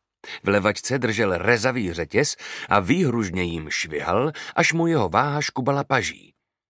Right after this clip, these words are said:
"Ubohý, hříšný smrtelníku," hulákal, "odporný ničemo, hambo lidského plémě, přišel jsem si pro tebe."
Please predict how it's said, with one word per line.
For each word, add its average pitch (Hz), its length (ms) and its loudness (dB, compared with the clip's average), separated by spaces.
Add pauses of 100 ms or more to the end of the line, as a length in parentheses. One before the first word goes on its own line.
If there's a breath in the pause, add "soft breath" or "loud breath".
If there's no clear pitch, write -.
(340)
"Ubohý, 123 800 6
hříšný 147 800 0
smrtelníku," 117 1300 0
hulákal, 80 680 -6 (280 loud breath)
"odporný 156 960 4
ničemo, 165 800 0 (340 loud breath)
hambo 135 540 6
lidského 123 760 2
plémě, 73 960 0 (280 loud breath)
přišel 143 580 4
jsem 110 320 0
si - 240 -4
pro 113 300 2
tebe." 71 500 -4